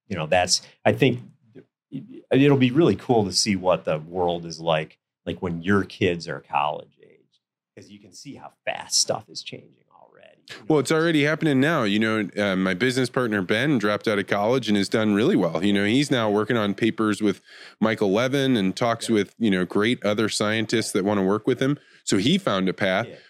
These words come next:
Speaker 2: But even our, our producer here, right? Like, he was like, "Hey, college isn't gonna work for me. I don't wanna take on all that,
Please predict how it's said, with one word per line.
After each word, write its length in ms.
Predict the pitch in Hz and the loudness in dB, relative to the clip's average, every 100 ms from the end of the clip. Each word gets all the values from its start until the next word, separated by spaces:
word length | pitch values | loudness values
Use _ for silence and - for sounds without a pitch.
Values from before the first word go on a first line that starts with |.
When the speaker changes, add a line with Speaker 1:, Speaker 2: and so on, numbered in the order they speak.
| - | -2
Speaker 2:
But 100 | 143 | 2
even 320 | 143 190 160 | 2 2 2
our, 440 | 123 110 110 113 - | 0 0 0 -2 -4
our 280 | 113 110 107 | 0 0 0
producer 560 | 101 113 127 254 123 90 | 0 0 2 0 0 0
here, 240 | 92 90 | 0 0
right? 320 | 92 104 135 113 | 0 0 -2 -2
Like, 240 | 104 98 | -2 -4
he 120 | - 131 | -2 0
was 160 | 110 | 2
like, 180 | 110 101 | 2 0
"Hey, 220 | 143 160 | 0 0
college 520 | - 113 117 135 120 113 | -2 -2 0 0 -2 -2
isn't 220 | 120 131 | 0 0
gonna 160 | 127 | 2
work 200 | 117 135 - | 0 -2 -2
for 80 | |
me. 160 | 120 104 | 0 0
I 80 | 107 | 0
don't 120 | 113 | 0
wanna 160 | 110 104 | -2 -2
take 240 | 120 110 | -2 -2
on 200 | 117 104 | -2 0
all 220 | 104 104 | 0 -2
that, 400 | 101 101 101 - | 0 0 0 -4